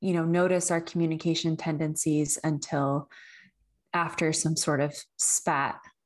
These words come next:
has occurred. And so right now I'm just working on curbing it before, before it turns into something it doesn't need to be.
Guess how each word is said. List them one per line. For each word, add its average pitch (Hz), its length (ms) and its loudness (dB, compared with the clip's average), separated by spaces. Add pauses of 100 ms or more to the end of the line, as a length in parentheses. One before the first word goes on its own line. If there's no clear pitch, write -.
has 151 400 0
occurred. 196 680 0
And 156 180 2
so 143 600 -2
right 156 180 0
now 160 340 4
I'm 160 160 2
just 147 360 -2
working 156 360 2
on 147 360 0
curbing 175 480 2
it 214 180 -2
before, 156 640 -2 (720)
before 160 300 2
it 185 100 0
turns 156 280 2
into 156 240 -2
something 147 380 0
it 139 120 -2
doesn't 151 260 -2
need 156 160 0
to 165 80 -4
be. 185 420 2